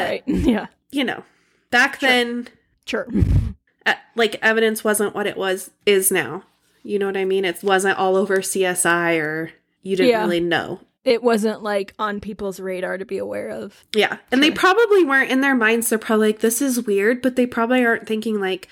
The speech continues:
Speaker 1: Something awful has happened.
Speaker 2: Yeah. They're probably
Speaker 1: Yeah.
Speaker 2: not letting themselves go to that place yet, right?
Speaker 1: Right.
Speaker 2: So when police arrive,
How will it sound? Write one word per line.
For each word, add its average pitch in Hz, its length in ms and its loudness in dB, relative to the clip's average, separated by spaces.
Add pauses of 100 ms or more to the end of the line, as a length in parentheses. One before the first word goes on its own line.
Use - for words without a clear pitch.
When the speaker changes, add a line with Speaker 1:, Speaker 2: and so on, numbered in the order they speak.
Speaker 1:
Something 214 380 -2
awful 190 380 -6
has 185 160 -8
happened. 202 500 -8
Speaker 2:
Yeah. 254 420 2 (340)
They're 247 120 2
probably 262 280 2
Speaker 1:
Yeah. 262 80 0
Speaker 2:
not 247 180 2
letting 226 300 2
themselves 220 420 -2
go 202 160 -2
to 185 100 -4
that - 220 -12
place - 320 -12
yet, 151 200 -8 (160)
right? 202 320 -2
Speaker 1:
Right. 214 320 -8 (260)
Speaker 2:
So 254 180 0
when 254 220 0
police 269 340 -2
arrive, 208 560 2